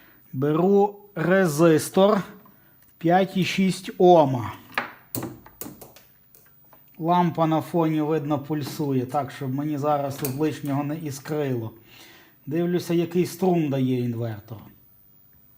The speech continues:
Сім ампер валить. Як бачите, лампа продовжує пульсувати, навіть легку дугу зловив. Тобто воно працює,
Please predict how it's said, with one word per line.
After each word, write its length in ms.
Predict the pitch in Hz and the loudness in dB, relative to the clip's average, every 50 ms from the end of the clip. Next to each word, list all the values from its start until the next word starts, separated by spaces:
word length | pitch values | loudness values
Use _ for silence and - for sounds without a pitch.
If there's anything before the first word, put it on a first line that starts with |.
| _ _ _ _ _ _ _ _ _ _ | _ _ _ _ _ _ _ _ _ _
Сім 460 | - - - 196 196 208 202 190 190 | -20 -10 -4 -2 0 0 2 2 2
ампер 600 | 190 190 185 180 - 202 196 180 160 147 143 139 | 2 2 0 0 2 4 6 6 6 4 2 0
валить. 640 | 131 131 156 170 165 151 143 135 123 117 110 120 151 | 0 2 4 4 6 6 4 2 0 -4 -6 -4 -4
Як 160 | 151 135 139 | -4 -4 -2
бачите, 460 | 139 175 180 185 180 - - - 175 | 2 2 4 4 2 0 -4 -2 -2
лампа 420 | 165 175 175 180 185 175 - 180 156 | 0 2 2 0 0 0 0 0 0
продовжує 720 | - 170 175 175 170 180 185 175 156 147 170 170 165 156 - - - - - - - - - - - | 0 0 0 2 4 4 4 2 2 0 2 2 2 2 0 -4 -10 -20 -20 -20 -12 -10 -10 -6 -2
пульсувати, 800 | 165 175 180 170 - - - 170 165 175 190 190 196 190 196 196 180 | 0 0 0 0 -4 -4 -4 -2 0 2 2 2 2 0 0 -2 -2
навіть 380 | 160 170 180 180 180 175 175 | 0 0 0 0 0 -2 -2
легку 420 | 165 165 175 175 170 - - 175 175 | -2 0 0 0 -2 -2 -4 -4 -2
дугу 340 | 156 170 165 147 165 165 147 | 0 0 0 0 0 -2 -2
зловив. 520 | 143 135 139 127 123 117 120 113 110 104 104 - - - - - - - - _ | -2 -2 -2 -2 -2 -2 -4 -6 -6 -8 -10 -16 -20 -20 -20 -20 -20 -20 -20 _
Тобто 480 | - 165 180 180 180 - - 196 190 190 | -4 -2 -2 -2 -4 -2 -2 0 0 -2
воно 500 | 190 170 131 151 175 180 185 202 214 - | -4 -6 -2 0 2 2 2 2 0 0
працює, 840 | - 190 196 196 190 - - 202 190 180 175 175 175 185 196 214 | -2 -2 -2 -2 -2 -2 -2 0 2 2 2 2 2 2 0 0